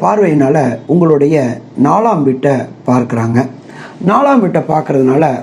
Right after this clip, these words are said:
உங்களுக்கு வேலை சுமை அதிகரிக்கும். சில காரியங்கள்ல போராடி முடிக்க வேண்டி வரும். திடீர் பயணங்கள் திடுதிப்புன்னு வந்து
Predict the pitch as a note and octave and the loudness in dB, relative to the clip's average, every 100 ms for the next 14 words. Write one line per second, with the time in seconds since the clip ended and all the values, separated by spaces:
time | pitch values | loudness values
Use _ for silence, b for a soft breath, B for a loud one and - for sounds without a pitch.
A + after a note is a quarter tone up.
0 | C3+ D3 D#3 - E3+ B2 A#2+ C#3 F#3 G#3 | -2 0 0 2 0 0 -2 0 0 0
1 | F3 C#3+ B2+ C#3 A#2 - A2+ A#2+ A#2+ - | -2 2 2 0 -4 -6 -2 2 0 -2
2 | C3 C3+ - - B B B B - C4 | -4 -4 -6 -18 B B B B -2 2
3 | C4 G3+ A3 G#3+ F3 D3 D#3 D3+ B2 C3+ | 2 0 0 2 2 2 2 2 -2 -4
4 | - A3 A3+ G#3 F#3+ D3+ B2+ - C#3 D3 | 0 2 2 2 2 2 0 2 0 2
5 | C3+ A#2 A2+ A2+ A2 A#2+ - - - - | 0 0 0 0 -2 -2 -10 -20 -20 -20
6 | - B B - C3+ A3+ D4+ C#4 E3+ D3 | -20 B B -8 0 2 4 2 0 0
7 | C3+ C#3 D3+ A#2 - - - C3 E3+ G3 | 0 2 0 0 -6 -16 -10 0 0 2
8 | D#3 - F3+ B2+ C3+ C3 | 0 0 2 4 4 4